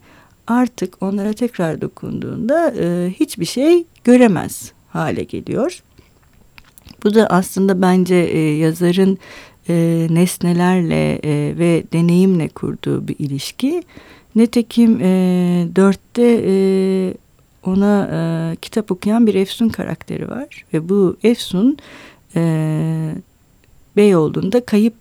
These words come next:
bir, e, kitapçıdan bahsediyor. Kaybolduğunu, e, bir kitapçıdan, e, kitap aldığını ki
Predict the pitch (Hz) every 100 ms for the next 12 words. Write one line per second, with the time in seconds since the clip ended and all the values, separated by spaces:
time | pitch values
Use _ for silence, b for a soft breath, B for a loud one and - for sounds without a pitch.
0 | - 190 208 - 170 175 180 - 220 208
1 | - 190 170 - 147 - - - - 175
2 | 170 - 208 185 - 78 165 156 170 247
3 | 285 - B B B B - 175 170 165
4 | 160 160 160 160 160 160 - - 202 -
5 | 160 - - 170 165 165 160 - 151 147
6 | 147 147 - _ _ _ _ _ _ -
7 | - 233 240 226 220 240 240 247 247 -
8 | 190